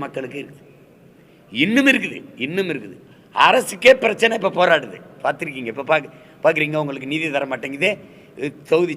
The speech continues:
சீரமைப்புன்னு பாதி பேர், அப்ப நீங்களே வர்றீங்க, களத்துக்கு வர்றீங்க. இப்ப ஒரு லட்சம் பிரச்சனைகள் அங்கொன்று, அங்கொன்று, அங்கொன்று, அங்கொன்றுமா சிறு சிறு நெருப்பு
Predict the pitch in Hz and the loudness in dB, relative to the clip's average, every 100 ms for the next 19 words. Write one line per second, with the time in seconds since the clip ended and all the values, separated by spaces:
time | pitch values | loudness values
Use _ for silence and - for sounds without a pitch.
0 | 156 165 147 143 143 156 143 147 131 160 | 2 2 2 -4 -10 -2 2 2 0 -4
1 | 214 214 214 208 190 156 131 113 156 156 | -4 -2 0 2 2 2 -2 -2 0 0
2 | 117 107 87 - - - - - - - | -4 -14 -16 -20 -20 -20 -20 -20 -20 -8
3 | 120 143 220 240 262 262 220 165 156 165 | -2 6 8 8 6 4 2 2 -2 -2
4 | 196 156 117 107 - - - 135 180 156 | -2 -2 -2 -4 -12 -12 -4 -2 -2 -6
5 | 120 101 101 101 - 156 180 156 117 107 | -8 -8 -8 -6 -4 -6 -4 -8 -8 -8
6 | 104 - 143 202 170 127 113 107 131 151 | -8 -4 -6 -4 -6 -6 -10 -10 -10 -8
7 | 143 120 135 175 - - - - - - | -8 -8 -8 -8 -12 -20 -20 -20 -20 -10
8 | - 196 196 208 - 196 185 208 170 165 | -4 -2 -2 -6 -6 -6 -4 -4 -4 -4
9 | 185 170 | -4 -8